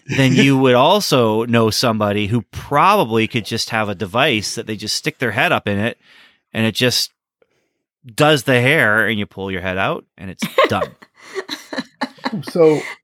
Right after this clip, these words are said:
Speaker 3: we
Speaker 2: I,
Speaker 3: noticed
Speaker 2: I,
Speaker 3: that.
Speaker 2: yeah, I realize that. It's just, she changed her hairstyle three times. I just wish that during that, that sequence that they had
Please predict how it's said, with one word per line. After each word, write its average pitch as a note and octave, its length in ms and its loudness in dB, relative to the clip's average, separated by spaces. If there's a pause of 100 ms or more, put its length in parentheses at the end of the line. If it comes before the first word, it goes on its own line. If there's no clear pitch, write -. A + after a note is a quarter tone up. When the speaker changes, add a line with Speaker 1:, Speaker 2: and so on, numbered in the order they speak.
(360)
Speaker 3:
we E3+ 200 0
Speaker 2:
I, - 20 2
Speaker 3:
noticed E3+ 400 4
Speaker 2:
I, C4 140 4
Speaker 3:
that. - 60 -4
Speaker 2:
yeah, B3 180 4
I A#3+ 60 4
realize A3+ 400 2
that. F3 200 0
It's A3 220 0
just, - 380 2 (280)
she D4 260 -4
changed C#4+ 400 -4
her C4+ 80 -4
hairstyle A#3 460 0
three G#3+ 160 -4
times. G3+ 320 -4
I B3 60 2
just D4+ 220 -2
wish B3+ 340 -2
that G3 220 -2
during F#3+ 260 -6
that, F3+ 340 -2
that F3 340 -4
sequence - 520 -2
that F3 200 -6
they F3 180 -2
had E3 480 -6